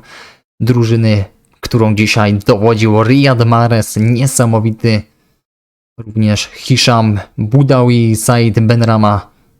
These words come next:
zaprezentowali się bardzo dobrze, no ale i defensywa.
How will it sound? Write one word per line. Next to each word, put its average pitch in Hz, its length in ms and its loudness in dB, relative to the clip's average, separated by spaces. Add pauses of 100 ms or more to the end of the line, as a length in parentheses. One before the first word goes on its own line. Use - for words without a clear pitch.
zaprezentowali 104 720 0
się 107 140 0
bardzo 190 400 2
dobrze, 180 220 2
no 240 100 2
ale 254 140 2
i 254 80 2
defensywa. 170 800 0